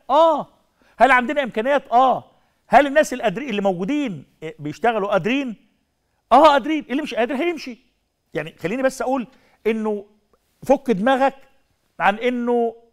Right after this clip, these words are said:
ترمي الشماعة على حد. اللي إحنا فيه كل العالم فيه،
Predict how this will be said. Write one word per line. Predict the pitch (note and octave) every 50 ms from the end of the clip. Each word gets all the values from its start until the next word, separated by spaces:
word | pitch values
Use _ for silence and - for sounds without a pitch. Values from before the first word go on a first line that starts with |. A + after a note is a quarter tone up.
| _ _ _ - -
ترمي | A#3+ C#4 C4+ A#3+
الشماعة | - - - F#3+ G3+ G3+
على | F3 -
حد. | - - G#2 - _ _ _ _ _ _ _ _ _ _ _ _ _ _ _ _ _ _ _ _ _ _ _ _ _ _ _ _ _ _ -
اللي | E3 G#3 A#3+
إحنا | G3+ A3 G#3+
فيه | - C#4 D4+
كل | - - D#4 D4+
العالم | C4 A#3+ A#3+ B3+ A#3
فيه، | F3+ - D3+